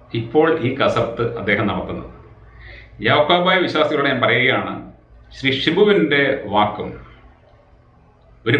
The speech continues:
പഴയ കീറിയ ചാക്കും നിങ്ങളുടെ മുമ്പിൽ കിട്ടിയാൽ നിങ്ങൾ ആ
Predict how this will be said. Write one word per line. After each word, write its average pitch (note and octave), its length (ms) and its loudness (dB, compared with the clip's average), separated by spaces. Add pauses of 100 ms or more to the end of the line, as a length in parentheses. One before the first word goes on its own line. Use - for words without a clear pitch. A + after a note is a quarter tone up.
പഴയ C#3+ 240 4 (120)
കീറിയ D#3 280 0 (120)
ചാക്കും A#2 360 -2 (560)
നിങ്ങളുടെ C#3+ 280 2
മുമ്പിൽ A#2+ 240 0
കിട്ടിയാൽ - 340 -2 (1500)
നിങ്ങൾ A#2+ 200 2
ആ C#3 40 4